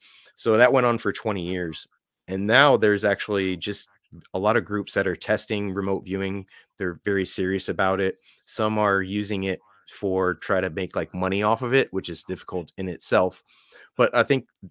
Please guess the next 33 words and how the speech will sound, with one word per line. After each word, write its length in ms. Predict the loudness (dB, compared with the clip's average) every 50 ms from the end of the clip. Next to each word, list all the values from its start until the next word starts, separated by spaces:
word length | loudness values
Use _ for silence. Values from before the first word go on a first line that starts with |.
| -20 _ _
there, 300 | -8 2 4 4 4 4 0 _
there 200 | 2 4 6 8
are 160 | 8 6 6
still 420 | 4 0 2 4 4 6 6 4 2
ways 340 | 2 2 2 2 2 0 -2
that 120 | -4 -4
people 260 | -4 -8 -4 0 0
are 60 | 0
looking 280 | 0 -2 -2 -4 -4 -4
at 120 | -4 -4 -2
real 220 | -2 -2 -2 -2 -4
applications 760 | -6 -4 -2 -4 -4 -4 -2 -4 -4 -2 -2 -4 -4 -6 -6
for 140 | -6 -4 -4
remote 280 | -2 -2 -2 -2 -2 -2
viewing. 300 | -2 -2 -2 -2 -4 -8 _ -20 -20 -20 -20 _ _
But, 140 | -6 -6 -6 _ _ _
you 120 | 0 2 4
know, 100 | 6 6
I 120 | 8 6
was 160 | 6 6 4
like, 180 | 2 2 0 -2 _ _ _ -4
"Let 160 | -2 -2 0
me 260 | 0 -2 -2 -4 -6 -10
try 240 | 0 4 6 6 6
on 140 | 6 4 0
Twitter, 360 | -2 0 2 4 4 4 2
like, 200 | 2 0 -2 -2 -6 -12 _ _ _ _ _ _ _ _ _ _ _
to 80 | -8 -2
get 180 | -2 -2 -2
people 260 | -2 -4 -4 -4 -2
together 480 | -4 -2 0 0 0 2 2 2 2 0 -2
and 200 | -6 -6 -6 -6
to 340 | -4 -4 -4 -4 -4 -6